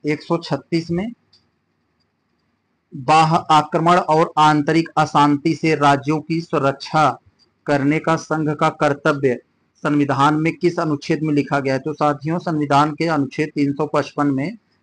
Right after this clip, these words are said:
कहा गया है कि बाहरी आक्रमण हो या आंतरिक अशांति फैले तो आप राज्यों की रक्षा करेंगे, तो ये तीन सौ पचपन में बताया गया है। और दो सौ बावन में तो राष्ट्रीय आपातकाल के बारे में बताया गया है।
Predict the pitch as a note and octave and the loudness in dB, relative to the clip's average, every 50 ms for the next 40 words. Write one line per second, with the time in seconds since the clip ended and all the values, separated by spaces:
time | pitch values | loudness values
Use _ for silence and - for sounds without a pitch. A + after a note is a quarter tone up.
0 | _ - E3 D3+ C#3+ D#3+ E3 D#3 D#3 D3 C#3+ C3+ B2+ A#2 C3 C#3+ F#3+ A3 - _ | _ 0 0 2 4 4 2 2 2 2 4 2 2 2 0 -2 -2 -4 -10 _
1 | _ _ _ _ _ _ - E3+ E3+ E3 C#3 C#3+ C#3 C3+ C3 C#3 C#3+ E3 E3+ - | _ _ _ _ _ _ 0 0 0 2 2 4 4 4 4 4 2 2 2 4
2 | D3 C#3+ C#3+ - - D3+ D3+ D#3+ E3+ E3 D#3 D#3+ F3+ G3+ B3 A#3+ - _ _ _ | 2 2 2 2 0 0 2 2 2 2 2 2 2 0 0 -4 -8 _ _ _
3 | _ _ _ D#3 D3 D#3 E3+ F3 D#3+ - D3+ C#3+ C#3+ C#3 C#3 D3+ D#3 E3+ F3 - | _ _ _ -2 2 2 2 2 2 2 2 2 2 2 2 2 2 2 2 2
4 | - D#3 D3+ - - D3 D3 D3 D3 - F3 E3 - - C#3+ C3 B2 A#2 A#2 - | 0 0 0 2 2 2 2 2 2 0 0 -2 0 -2 -4 -2 -2 -4 -6 -8
5 | - _ _ _ _ _ _ _ _ - F3 F#3+ G#3+ A3 C#3+ D3+ D#3 F#3 F#3 - | -12 _ _ _ _ _ _ _ _ -2 0 0 0 0 2 4 4 4 2 0
6 | F3 C#3+ C#3 C#3 C#3 C#3 B2 B2+ D#3 F3 F#3 F3+ G3 F#3+ F3 D#3 C#3 - - - | 0 2 4 4 4 2 0 -2 -2 -2 -2 0 -2 0 0 0 -2 -4 -4 0
7 | F3 E3+ D#3+ - D3 C3 B2+ B2 A#2+ A#2 A2+ A2 - _ _ _ _ _ _ _ | 0 0 0 0 0 -2 -2 -2 -4 -6 -6 -10 -12 _ _ _ _ _ _ _
8 | _ _ _ - D3 C#3+ C3+ D3+ F#3+ F#3 - D#3+ D3 D3 D3+ C#3+ - F3 F#3+ F3+ | _ _ _ -4 -2 -2 0 0 -2 -2 -2 -2 -2 -2 -2 -2 -2 -4 -4 -2
9 | - D3+ C#3+ - - D#3 D#3 D3+ E3+ F#3+ F#3+ F3+ - D3 B2 A#2+ A2+ G#2+ A2+ A2+ | -6 -8 -8 -6 -6 -6 -6 -6 -6 -8 -8 -4 -4 -2 -2 -2 -4 -6 -6 -8
10 | A2 G#2+ - - _ _ _ _ _ _ _ _ _ _ _ _ _ - - _ | -8 -8 -10 -14 _ _ _ _ _ _ _ _ _ _ _ _ _ -20 -20 _
11 | _ _ _ _ _ _ _ _ _ _ _ _ _ _ _ - C#3+ C#3 B2+ C#3+ | _ _ _ _ _ _ _ _ _ _ _ _ _ _ _ -8 -8 -2 0 0
12 | D3 D3 D3 D#3+ C#3+ C#3+ C#3 C#3+ D3 D3 D3 C#3 C#3 D3+ D3 C#3+ C3+ C3+ C3+ - | 0 0 0 0 2 2 2 4 4 2 0 0 -2 0 2 2 2 2 0 0
13 | D3 C#3+ C#3 - C3 C3 C3+ - - C#3+ C#3 C#3 C#3 C3+ C#3 C#3 C#3 C#3 C3 - | 0 0 0 2 0 0 0 0 -2 -4 -4 -4 -4 -4 -2 -2 -2 -2 -4 -4
14 | - C#3+ C#3 C#3 C#3 C3+ C3+ C3+ C3+ C3 B2+ B2 B2+ | -4 -2 -2 -2 -2 -2 -4 -4 -6 -6 -8 -10 -14